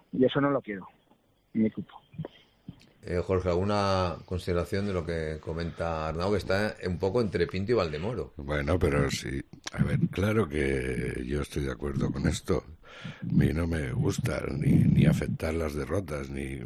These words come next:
Speaker 3: con, ni decir que con este equipo vamos a perder siempre, no. Solo digo que forma parte,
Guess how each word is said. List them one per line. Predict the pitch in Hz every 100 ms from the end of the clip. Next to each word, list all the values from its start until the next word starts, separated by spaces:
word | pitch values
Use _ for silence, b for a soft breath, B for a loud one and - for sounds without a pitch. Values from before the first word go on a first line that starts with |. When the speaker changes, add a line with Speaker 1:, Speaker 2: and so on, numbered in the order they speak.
| -
Speaker 3:
con, | - 69 69 - B B B B B -
ni | 78 76
decir | 73 - 90 80
que | 85 87
con | - 80
este | 80 -
equipo | 71 80 76
vamos | 78 76
a | 73
perder | 73 69 67
siempre, | - 107 104 67 67
no. | 80 98 65 92 _ b b b b
Solo | - 110 110
digo | 123 104 113
que | - 95 107 101
forma | - 95 98 101
parte, | 92 87 80 92 87